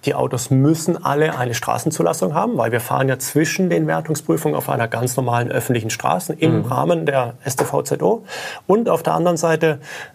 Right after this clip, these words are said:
Speaker 1: ähm, was man aber machen kann, ist, äh, fahrwerkspezifische Sachen. Also man kann die Höhe einstellen, man kann den Sturz einstellen, man kann so ein bisschen auch, ähm,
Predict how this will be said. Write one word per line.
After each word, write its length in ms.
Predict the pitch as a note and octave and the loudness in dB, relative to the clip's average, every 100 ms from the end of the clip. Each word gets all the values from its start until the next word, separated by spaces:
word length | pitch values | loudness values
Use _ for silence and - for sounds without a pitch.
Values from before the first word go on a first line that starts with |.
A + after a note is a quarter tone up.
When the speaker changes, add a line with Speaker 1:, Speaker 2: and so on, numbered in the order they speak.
| - | 0
Speaker 1:
ähm, 440 | C#3+ C#3+ C#3+ C#3 C#3 | 0 4 2 2 0
was 240 | B2 F3 - | 0 0 2
man 100 | F3 | 2
aber 140 | C#3+ | 2
machen 320 | C3+ D3+ C#3+ | 2 0 0
kann, 300 | C3 D#3 F#3+ F#3+ | 0 0 0 2
ist, 400 | D#3 C3+ - D#3 | 0 0 -6 -4
äh, 260 | C#3+ C#3 | -2 0
fahrwerkspezifische 1000 | C3+ - D3 D3+ C#3+ - C#3 C#3+ C3+ A#2+ | -2 -2 2 2 0 -4 -2 0 0 -2
Sachen. 360 | A#2 B2 A#2+ C3 | -2 -2 -2 -2
Also 160 | A#2+ | 0
man 200 | A#2+ B2 | 0 -2
kann 320 | B2 C3 C3 A#2+ - - - | -2 0 0 -2 -12 -14 -2
die 100 | C3 G#2+ | 0 2
Höhe 260 | C#3 D#3+ | 4 4
einstellen, 520 | - C#3+ C#3 C#3+ C#3 | 2 0 0 0 2
man 80 | C3+ | 0
kann 100 | A#2 | 0
den 100 | A#2+ | -2
Sturz 360 | A#2 C#3 C#3+ - | 0 2 2 2
einstellen, 600 | C3 C3 - B2+ B2+ B2+ | 0 0 0 2 2 0
man 120 | A#2+ | -2
kann 180 | - B2+ | -2 0
so 80 | B2 | 0
ein 80 | |
bisschen 400 | A#2+ C#3 - C3+ | 0 -2 0 0
auch, 560 | B2+ C3 A#2+ A#2+ A#2 - - | 0 0 2 0 -2 -6 -4
ähm, 520 | A2+ A#2 A2+ A#2 - | 0 0 0 -4 -10